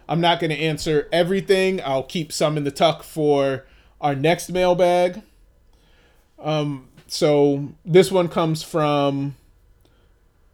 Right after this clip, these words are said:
I wanna say this is from Riley. Uh, big shouts to Riley Mack. "What happens to the Bucks this summer and Giannis if they lose this series?"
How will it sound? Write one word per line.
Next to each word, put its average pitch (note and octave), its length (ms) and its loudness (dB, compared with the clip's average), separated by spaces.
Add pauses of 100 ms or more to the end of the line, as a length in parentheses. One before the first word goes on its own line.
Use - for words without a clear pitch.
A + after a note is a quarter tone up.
(160)
I F#3+ 40 -4
wanna G3+ 160 4
say F#3+ 100 4
this F3 200 0
is D#3 80 -10
from C3 200 -6
Riley. A2 460 -6 (720)
Uh, B2 380 -6 (100)
big D#3+ 160 2
shouts D#3 220 0
to D#3 80 -4
Riley C#3 260 2
Mack. A#2 360 -10 (460)
"What G#3+ 220 4
happens G#3 560 0
to F#3 100 -4
the D#3 100 -2
Bucks D#3+ 340 0
this D#3 200 -2
summer C3+ 640 -2
and D3 140 -4
Giannis C#3+ 420 -2
if C3+ 160 -10
they C3+ 140 -2
lose C3 260 -4
this B2 180 -6
series?" F2+ 540 -12